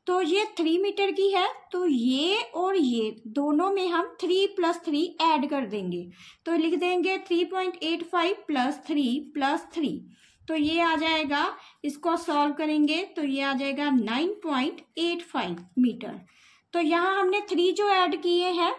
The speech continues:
वो ये वाले डंडे ऐड किए हैं, क्योंकि ये वर्टिकली जो डंडे थे, ये तो अंदर वाले डंडे की लेंथ निकाली थी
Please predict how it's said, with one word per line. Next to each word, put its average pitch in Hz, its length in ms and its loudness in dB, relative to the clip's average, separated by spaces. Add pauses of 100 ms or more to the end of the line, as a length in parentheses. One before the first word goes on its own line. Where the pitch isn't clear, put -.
वो 302 480 -2
ये 311 320 2
वाले 381 300 2
डंडे 277 420 2
ऐड 233 220 -2
किए 208 260 -4
हैं, 180 280 -8 (300)
क्योंकि 285 280 0
ये 330 200 4
वर्टिकली 294 600 0
जो 349 140 0
डंडे 320 440 2
थे, 370 120 0 (100)
ये 277 240 0
तो 339 140 -2 (160)
अंदर 277 300 2
वाले 381 240 2
डंडे 339 340 2
की 359 160 0
लेंथ 330 300 2
निकाली 320 440 2
थी 349 160 0